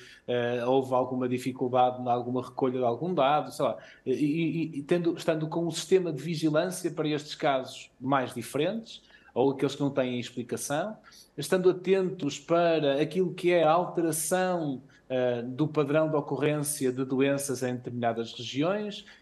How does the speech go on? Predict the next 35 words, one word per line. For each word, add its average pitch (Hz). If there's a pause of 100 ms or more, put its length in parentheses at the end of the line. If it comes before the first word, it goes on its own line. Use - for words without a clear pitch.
e, 120
e 127
estando 135
atento 135
àquilo 135
que 135
de 131
repente 135
começa 135
a 131
ser 143
um 127
problema 131
mais 139
comum 151
num 120
determinado 113
local, 180 (380)
eh, 143 (160)
estuda-se 170
tendo 170
uma 160
comunicação 175
muito 156
aberta, 151
muito 143
frontal, 143
com 131
partilha 147
de 131
dados 139
entre 127
todas 135
as 127
instituições 127